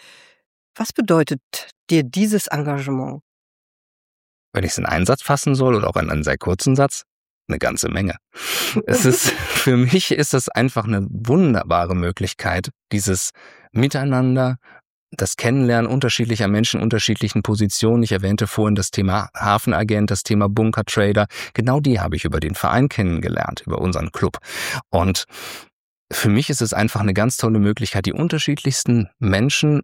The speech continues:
Speaker 2: mit ihren Positionen, mit ihren Professionen kennenzulernen, in, in einem sympathischen Art und Weise bei unseren Veranstaltungen in den Austausch zu gehen, mehr über deren Arbeit zu lernen, natürlich Kontakte zu knüpfen. Das war von Anfang an,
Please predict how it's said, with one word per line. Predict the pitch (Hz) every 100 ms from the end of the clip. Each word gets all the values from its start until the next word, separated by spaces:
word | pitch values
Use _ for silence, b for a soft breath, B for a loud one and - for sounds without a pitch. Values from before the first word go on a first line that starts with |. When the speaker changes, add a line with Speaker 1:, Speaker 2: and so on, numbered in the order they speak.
| -
Speaker 2:
mit | 113 127 -
ihren | 110 98 98 98 123 _ _ _ _ -
Positionen, | 120 120 110 - 117 123 120
mit | 113 -
ihren | 104 104
Professionen | - 123 131 120 - 117 117
kennenzulernen, | 117 127 151 147 123 110 95 98 110 113 -
in, | 135 -
in | 131 95
einem | 110 113 110 110 - B B B B _ _ _ -
sympathischen | 135 190 156 160 160 156 117
Art | 110 135
und | 127 107
Weise | 104 113 117 92
bei | 98
unseren | 123 123
Veranstaltungen | 107 82 107 - 104 104 85
in | 131
den | 143
Austausch | 82 107 123 - 87 -
zu | - 92
gehen, | 76 76 90 127 B B
mehr | 90 113 117
über | 110 95
deren | 123 147 175 170
Arbeit | 151 151 143
zu | - 131
lernen, | 107 87 95 95 98 B B -
natürlich | 113 180 160 -
Kontakte | 151 135 107 -
zu | 101 113
knüpfen. | 113 104 -
Das | 101
war | 92
von | - 82
Anfang | 104 143 - 76
an, | 120